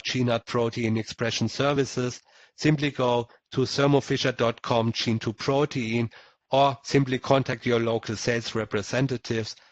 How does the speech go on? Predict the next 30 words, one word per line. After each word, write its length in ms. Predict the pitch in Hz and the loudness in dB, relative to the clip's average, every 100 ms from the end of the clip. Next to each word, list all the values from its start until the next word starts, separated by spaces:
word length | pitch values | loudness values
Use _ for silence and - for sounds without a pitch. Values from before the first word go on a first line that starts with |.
| _ _ _ - | _ _ _ 0
or 300 | 131 131 123 - | 2 2 0 -2
simply 540 | - 131 117 120 113 - _ _ _ - | 4 4 2 -2 -4 -10 _ _ _ -8
write 400 | 123 135 135 _ | -2 0 0 _
directly 540 | 151 147 170 165 139 127 | 2 4 4 2 0 2
an 140 | 117 | 2
email 480 | 113 131 120 110 110 - | 2 2 2 2 -2 -6
to 180 | - 117 | -2 -2
G 200 | - 160 | 2 4
nut 240 | 156 135 | 4 2
protein 560 | - 131 123 117 110 107 | 0 -2 -2 -2 0 0
at 80 | 110 | -2
thermofisher 720 | - 110 107 - 117 107 101 | -2 0 -2 -2 -4 -4 -2
dot 220 | 101 98 | -2 -2
com, 340 | - 120 113 110 - _ - | -2 0 0 -4 -12 _ -4
and 120 | 117 | 0
one 220 | 120 135 135 | 4 4 4
of 180 | 123 - | 2 0
our 380 | 117 113 110 104 - - _ | 0 2 2 0 -4 -16 _
project 400 | 127 127 127 113 | 0 0 0 -2
management 600 | 123 123 131 - 120 110 | 2 2 2 0 0 0
representatives 1000 | 104 107 107 104 117 113 107 - 104 - - | -2 -4 -4 -2 -2 -2 -4 -4 -6 -6 -6
will 140 | 120 | -2
immediately 640 | 110 113 123 117 104 101 | 2 2 2 -2 -6 -6
take 300 | 101 - 98 | -8 -8 -10
care, 340 | - 98 90 90 _ | -10 -8 -6 -8 _
um, 360 | 98 95 95 92 | -4 -2 -2 -4
of 160 | - - | -8 -6
your 140 | 95 | -6
production 640 | 90 - 95 85 - - 85 | -6 -8 -6 -6 -6 -6 -6
request. 480 | 82 - - 85 | -8 -14 -20 -20